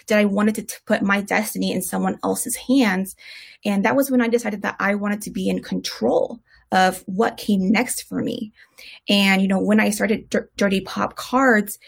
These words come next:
you know, it brought on a totally new set of challenges that I've never, never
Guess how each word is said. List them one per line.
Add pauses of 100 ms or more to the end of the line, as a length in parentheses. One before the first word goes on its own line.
(220)
you
know,
it
brought
on
a
totally
new
set
of
challenges
that
I've
never,
never